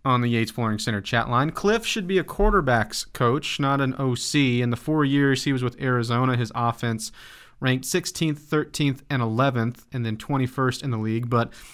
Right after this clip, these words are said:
as a Cowboys fan, I think that's good news. He is their O C instead of the Q B's coach.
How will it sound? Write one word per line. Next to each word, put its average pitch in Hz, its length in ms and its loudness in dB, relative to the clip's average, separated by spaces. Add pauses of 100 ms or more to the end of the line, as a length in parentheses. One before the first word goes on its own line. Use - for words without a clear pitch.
(180)
as 131 160 2
a 131 60 0
Cowboys 170 540 2
fan, 120 360 2
I 120 80 2
think 139 260 -2
that's 120 200 -4
good 131 240 2
news. 131 420 4
He 120 180 0
is 139 140 2
their 117 180 2
O 117 140 0
C 120 400 -2 (460)
instead 190 460 0
of 104 300 0
the 110 180 0
Q 110 280 -4
B's 104 380 -2
coach. - 540 -6